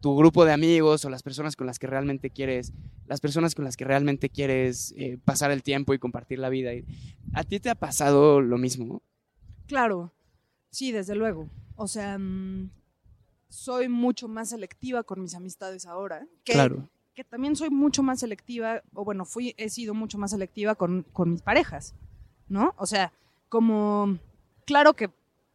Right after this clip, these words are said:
Speaker 2: secundaria, preparatoria, tal, es, es mucho por asociación, aunque, o sea, también depende de lo que, eh, de la escuela en la que hayas ido
Speaker 1: Claro.
Speaker 2: y de, pues, la,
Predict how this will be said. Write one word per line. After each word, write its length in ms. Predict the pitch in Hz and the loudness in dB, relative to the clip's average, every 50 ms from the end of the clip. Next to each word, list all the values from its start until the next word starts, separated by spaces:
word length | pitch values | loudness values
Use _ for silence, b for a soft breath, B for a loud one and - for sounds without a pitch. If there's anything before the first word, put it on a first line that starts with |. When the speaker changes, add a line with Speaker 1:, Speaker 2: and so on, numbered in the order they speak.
| _ | _
Speaker 2:
secundaria, 540 | - - 226 208 214 208 214 208 208 208 208 | -8 -6 -4 -2 0 4 6 6 6 6 6
preparatoria, 560 | 190 196 180 196 185 185 175 - 202 202 202 | 4 4 2 2 2 2 2 2 2 2 2
tal, 220 | - 202 196 214 - | 2 0 0 0 -2
es, 140 | - 214 196 - _ - | -4 -6 -6 -8 _ -6
es 140 | 220 196 | -4 0
mucho 240 | 202 220 214 - 208 | 0 0 0 0 -2
por 140 | - 202 185 | -2 -2 -2
asociación, 500 | 170 - 190 180 196 180 - 233 226 254 - _ _ _ _ _ | -2 -6 -10 -14 -12 -6 -4 -4 -4 -4 -6 _ _ _ _ _
aunque, 420 | 349 349 349 302 - 226 254 - - _ _ _ _ | 4 4 4 4 4 2 0 0 -4 _ _ _ _
o 100 | - 208 | -14 -12
sea, 240 | - 202 196 190 185 - - _ _ | -10 -8 -10 -10 -10 -14 -18 _ _
también 280 | - 202 208 214 214 220 | -6 -2 0 0 2 4
depende 480 | 220 214 - 220 214 214 214 214 214 196 | 4 4 6 6 6 6 6 4 2 2
de 160 | 175 196 190 | 0 0 0
lo 140 | 185 185 170 | 0 0 0
que, 440 | - 190 185 180 180 180 180 185 - | -2 -6 -8 -8 -8 -8 -10 -10 -12
eh, 120 | - 202 196 _ | -16 -18 -18 _
de 160 | 202 202 214 | _ -12 -8
la 80 | 214 208 | -6 -6
escuela 320 | 196 - - 214 202 196 | -6 -4 -4 -4 -4 -4
en 60 | 190 190 | -8 -12
la 80 | 185 - | -14 -16
que 100 | _ _ | _ _
hayas 220 | - - 170 - | -20 -20 -12 -6
ido 300 | 302 320 320 320 302 285 | -2 0 0 0 0 4
Speaker 1:
Claro. 280 | 269 269 277 269 254 240 | 8 10 10 10 8 6
Speaker 2:
y 160 | 220 214 202 | 2 0 -2
de, 200 | 190 185 185 180 - _ _ _ _ 220 202 _ | -4 -6 -8 -10 -12 _ _ _ _ -20 -20 _
pues, 140 | - 202 190 | -18 -14 -12
la, 100 | 208 - | -12 -14